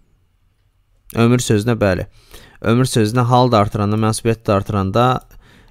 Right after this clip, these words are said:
ikinci ö, ü, ə, ikinci heca, yəni düşməlidir, ü düşməlidir.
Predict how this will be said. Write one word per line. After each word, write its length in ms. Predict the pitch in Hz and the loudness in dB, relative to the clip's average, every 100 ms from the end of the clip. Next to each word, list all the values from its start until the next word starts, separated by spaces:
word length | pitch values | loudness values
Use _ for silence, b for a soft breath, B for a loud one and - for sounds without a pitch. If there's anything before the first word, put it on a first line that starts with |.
| _ | _
ikinci 400 | - - 117 120 | -10 -2 -2 0
ö, 180 | 117 113 | 2 2
ü, 340 | 110 - 117 120 | 2 -4 0 0
ə, 280 | - 98 101 98 95 92 | -2 -4 -2 0 -2 -4
ikinci 420 | - - 104 107 110 | -8 -4 -2 -2 -2
heca, 280 | 104 104 | -2 0
yəni 240 | 110 92 95 | -2 -2 -4
düşməlidir, 480 | - 101 90 87 - | -6 -4 -4 -4 -6
ü 200 | 104 107 | -4 -4
düşməlidir. 540 | 101 95 85 80 - | -4 -4 -4 -6 -12